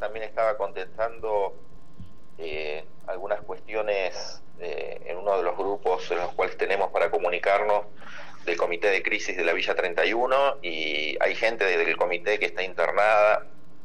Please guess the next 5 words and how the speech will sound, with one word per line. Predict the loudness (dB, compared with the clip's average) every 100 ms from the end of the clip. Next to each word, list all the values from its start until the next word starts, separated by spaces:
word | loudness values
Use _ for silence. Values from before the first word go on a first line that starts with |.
| -8 -8 -8 -6
hace | -2 0 2 0 2 0 -2
más | 0 2
de | 2 -2
siete | -2 -4 0 0
días. | 2 4 4 4 -2